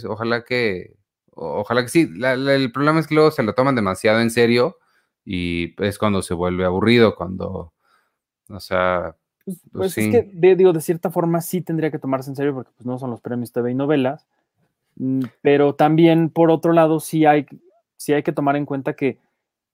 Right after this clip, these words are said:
Speaker 2: que cada año las circunstancias y, y, y todo alrededor del cine mexicano ha sido cada vez peor y este año, pues, ha sido infinitamente mucho más grave que, que en otras ocasiones, ¿no? No sé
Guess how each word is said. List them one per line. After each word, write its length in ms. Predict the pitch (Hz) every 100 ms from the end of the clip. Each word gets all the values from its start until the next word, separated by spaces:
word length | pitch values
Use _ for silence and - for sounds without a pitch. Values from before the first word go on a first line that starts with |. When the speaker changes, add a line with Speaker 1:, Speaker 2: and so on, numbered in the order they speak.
| -
Speaker 2:
que 460 | 135 127 123 120 _
cada 260 | 160 165
año 520 | 170 175 175 185 185 -
las 300 | 139 127 123
circunstancias 840 | 131 123 131 127 156 156 170 165
y, 40 | 143
y, 400 | 120 - 127 123
y 60 | 117
todo 260 | 147 151
alrededor 500 | 151 123 120 123 135
del 120 | 131
cine 160 | 123 147
mexicano 560 | 131 - - 156 160 -
ha 160 | 120 120
sido 320 | 135 131 120
cada 240 | 123 113
vez 180 | 113 107
peor 500 | - 131 147 175 -
y 200 | 123 113
este 200 | 120 -
año, 240 | 120 131 143
pues, 200 | 113 107
ha 80 | 104
sido 460 | 117 117 120 117 _ _ _ _ _ _
infinitamente 840 | 123 117 127 135 135 135 139 131
mucho 400 | 135 123 113 127
más 300 | 120 127 127
grave 380 | 123 127 123 131
que, 280 | 127 117 104
que 100 | _
en 120 | 113 120
otras 260 | 113 113
ocasiones, 580 | 120 120 127 175 120 101
¿no? 240 | 113 151 139 120 _ _ _ _ _ _ -
No 280 | 123 135
sé 600 | 131 - 147 151 151 151